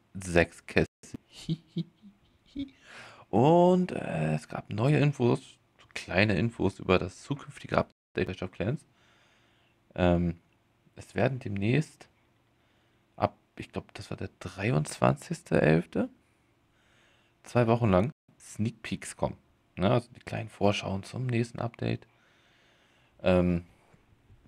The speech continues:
ich hab das schon ein bisschen gesehen, aber ich wollte mich noch mal richtig darüber informieren, bevor ich jetzt irgendwelche Halbarbeit-, äh, Halbarbeit-, Halb-,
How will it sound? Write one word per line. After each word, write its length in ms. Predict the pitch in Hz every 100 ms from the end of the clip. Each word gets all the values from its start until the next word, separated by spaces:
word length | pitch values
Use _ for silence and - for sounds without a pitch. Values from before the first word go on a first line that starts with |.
| _
ich 80 | -
hab 80 | 104
das 160 | 117 -
schon 240 | 107 107
ein 60 | 101
bisschen 400 | 120 - - 113
gesehen, 480 | 104 98 110 147
aber 220 | 143 120 113
ich 120 | 110
wollte 160 | 110 120
mich 60 |
noch 80 | 113
mal 120 | 101
richtig 360 | 92 113 - 101
darüber 340 | 95 92 90
informieren, 400 | 98 - 92 101 117
bevor 240 | 117 107
ich 60 | -
jetzt 140 | -
irgendwelche 380 | 113 110 101 98
Halbarbeit-, 640 | 139 - 113 98 90 87 - _
äh, 100 | -
Halbarbeit-, 840 | - 92 - - - 73 - - - _ _ -
Halb-, 300 | 98 -